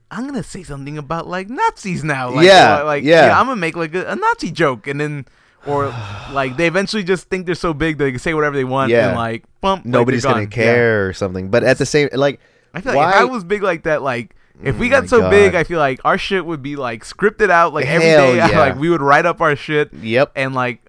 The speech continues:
Speaker 1: we'd be here, like, "And then I went to the dentist."
Speaker 2: Yeah.
Speaker 1: And
Speaker 2: <laughs> You hear the fucking fl-, the,
Speaker 1: Yeah.
Speaker 2: the page flip. Dude, I don't understand what it is. Like,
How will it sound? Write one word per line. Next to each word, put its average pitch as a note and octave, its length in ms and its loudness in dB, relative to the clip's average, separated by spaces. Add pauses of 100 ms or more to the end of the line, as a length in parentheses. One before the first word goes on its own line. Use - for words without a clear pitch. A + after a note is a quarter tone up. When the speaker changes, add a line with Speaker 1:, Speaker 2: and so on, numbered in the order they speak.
(260)
Speaker 1:
we'd A3 220 -12
be A3+ 100 -8
here, G3+ 160 -4
like, D3 300 -6 (400)
"And B2+ 200 -12
then E3 240 -8
I C#3 120 -8
went C#3+ 200 -10
to B2 80 -20
the A2+ 120 -12
dentist." D3+ 720 -12
Speaker 2:
Yeah. F3+ 260 6
Speaker 1:
And B3 420 2 (600)
Speaker 2:
<laughs> - 40 -14
You D#3 80 0
hear E3 140 4
the C3 100 2
fucking B2+ 340 2
fl-, A#2+ 260 0
the, G2 140 -6
Speaker 1:
Yeah. E3 300 2
Speaker 2:
the G2 200 0 (360)
page D3 300 0
flip. D#3 280 0 (500)
Dude, E3+ 260 6 (280)
I D#3+ 140 4
don't G#3+ 120 6
understand C#3 540 2
what B2+ 100 2
it A#2 80 2
is. C3+ 400 4
Like, A2 400 4